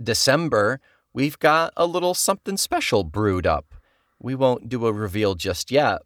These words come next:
but we do very much want you to come back next week to, to join us for that. Something, something a little fun, a little different than our, our usual fare.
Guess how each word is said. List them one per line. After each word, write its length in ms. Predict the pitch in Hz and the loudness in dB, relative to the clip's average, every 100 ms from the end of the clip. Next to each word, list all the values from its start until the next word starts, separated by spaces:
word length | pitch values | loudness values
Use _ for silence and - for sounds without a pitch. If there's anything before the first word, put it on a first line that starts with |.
| - | -4
but 320 | 98 87 85 - _ _ _ _ _ _ | 0 2 0 -6 _ _ _ _ _ _
we 680 | 107 107 98 95 95 95 92 - | -6 -4 -2 -2 -2 -4 -8 -4
do 460 | 131 123 123 117 120 _ 95 | -2 0 -2 -6 -14 _ -2
very 300 | 120 135 113 | 2 4 4
much 280 | 107 - | 0 0
want 200 | 98 95 95 | 0 0 -2
you 100 | 90 | -8
to 80 | |
come 200 | 87 95 87 | -6 -2 0
back 200 | 80 87 | -2 -2
next 280 | 80 - 76 | -6 -6 -6
week 360 | 82 - - _ - | -8 -8 -20 _ -20
to, 440 | - 78 73 71 71 _ _ _ | -8 -6 -6 -8 -10 _ _ _
to 140 | - 90 | -10 -2
join 280 | 104 87 78 | 0 0 0
us 120 | - | -4
for 160 | - | -2
that. 360 | 80 76 82 - _ _ _ - | 0 2 0 -4 _ _ _ -12
Something, 520 | - 123 135 127 120 | -8 -4 -2 -4 -2
something 280 | 185 180 175 | -2 0 2
a 60 | |
little 180 | 175 151 | 2 0
fun, 320 | - 131 127 | 2 2 2
a 60 | 151 | 2
little 220 | 139 123 | 2 0
different 560 | 101 101 - 101 135 - _ _ _ | 0 -2 0 -2 -2 -12 _ _ _
than 200 | 98 87 | -6 -4
our, 120 | 80 | -4
our 140 | 90 90 | 0 0
usual 440 | 87 85 80 80 | 0 -4 -4 -6
fare. 400 | 78 76 76 110 | -6 -4 -4 -6